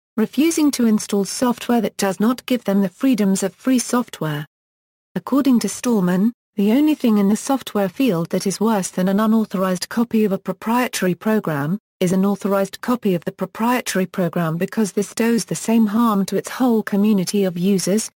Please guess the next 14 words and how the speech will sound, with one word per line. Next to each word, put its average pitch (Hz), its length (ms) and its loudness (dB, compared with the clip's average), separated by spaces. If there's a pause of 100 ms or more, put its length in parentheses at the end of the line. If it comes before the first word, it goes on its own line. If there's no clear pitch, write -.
(160)
and 180 160 0
in 185 100 2
addition, 190 560 -2 (220)
usually 208 420 2
the 190 160 -2
developer, 202 560 -2 (220)
the 185 100 -2
perpetrator 190 800 -2
of 190 120 -2
this 202 280 0
evil, 202 400 -2 (240)
profits 262 420 -2
from 156 220 -6
it. - 320 -8